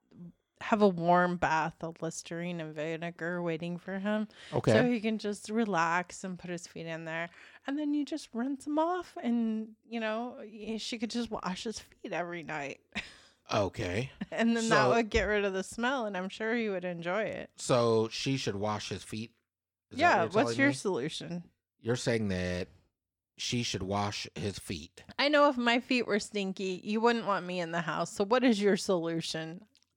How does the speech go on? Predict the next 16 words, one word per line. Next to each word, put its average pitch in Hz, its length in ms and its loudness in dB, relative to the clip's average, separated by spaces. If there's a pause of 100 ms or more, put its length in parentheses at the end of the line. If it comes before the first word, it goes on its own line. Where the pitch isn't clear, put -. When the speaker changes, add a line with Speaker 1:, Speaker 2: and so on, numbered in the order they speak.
(160)
Speaker 2:
Okay. 90 380 0 (600)
Speaker 1:
<laughs> - 480 -2
Speaker 2:
My 131 440 2
solution 98 720 2
is, 85 460 -2
uh, 107 240 -6
you 135 160 2
know, 151 140 6
we're, 139 140 4
I 127 100 0
think 139 180 0
we're 110 140 2
on 98 80 0
the 90 60 -4
same 87 240 -4
wavelength. 78 440 -8